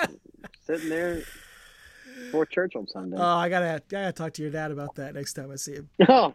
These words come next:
Speaker 2: yeah, absolutely.
Speaker 1: <laughs>
Speaker 2: He remembers.
Speaker 1: <laughs> Great.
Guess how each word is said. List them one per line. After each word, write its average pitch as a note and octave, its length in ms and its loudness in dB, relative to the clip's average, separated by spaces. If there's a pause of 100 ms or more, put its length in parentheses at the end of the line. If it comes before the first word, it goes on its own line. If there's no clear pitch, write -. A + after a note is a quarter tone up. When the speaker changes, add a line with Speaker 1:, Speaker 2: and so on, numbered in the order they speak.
(160)
Speaker 2:
yeah, - 120 0
absolutely. C4 600 -6 (300)
Speaker 1:
<laughs> - 340 -2
Speaker 2:
He D4+ 120 0
remembers. F#3 680 -2 (340)
Speaker 1:
<laughs> - 400 -2
Great. - 440 2